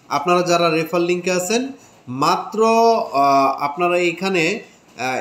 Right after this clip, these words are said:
একশো কতজন জানি একশো পঁচাত্তর জন mining করতেছেন আর বাদ বাকিগুলি কিন্তু inactive আছেন। তো ব্যাপার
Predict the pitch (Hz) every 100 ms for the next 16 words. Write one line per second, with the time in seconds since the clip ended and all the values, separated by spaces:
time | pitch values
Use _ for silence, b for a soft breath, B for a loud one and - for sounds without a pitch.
0 | - 170 - 196 - 202 233 220 214 202
1 | 175 156 156 190 185 226 220 226 - 240
2 | 208 202 170 170 190 185 175 170 170 269
3 | 311 B B - 143 143 139 165 185 202
4 | 214 180 170 180 202 196 202 - 208 196
5 | 139 160 131 120 110 - _ _ _ _
6 | b b _ 151 139 220 220